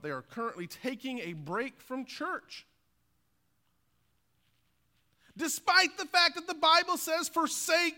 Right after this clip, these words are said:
not the assembling of yourselves together." And we think that by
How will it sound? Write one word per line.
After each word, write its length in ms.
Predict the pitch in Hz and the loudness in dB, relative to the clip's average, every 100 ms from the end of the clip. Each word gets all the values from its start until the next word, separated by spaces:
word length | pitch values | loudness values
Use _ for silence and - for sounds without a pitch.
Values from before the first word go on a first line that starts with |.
| - | -6
not 440 | 269 320 330 339 320 | -2 0 0 -2 -2
the 100 | 294 | -4
assembling 580 | - 339 359 311 254 | -2 -2 -2 -2 -4
of 140 | 226 196 | -4 -6
yourselves 720 | 185 - 190 139 101 - - _ _ | -10 -6 -4 -4 -8 -16 -20 _ _
together." 440 | 156 135 110 - _ _ _ _ _ _ _ _ _ _ _ _ _ _ _ _ _ _ _ _ _ _ _ _ _ - | -14 -12 -12 -16 _ _ _ _ _ _ _ _ _ _ _ _ _ _ _ _ _ _ _ _ _ _ _ _ _ -2
And 120 | 277 | 0
we 120 | 311 | 2
think 420 | - 285 330 294 | 0 0 0 -2
that 240 | 277 254 208 | -2 -4 0
by 260 | 220 202 | -2 -2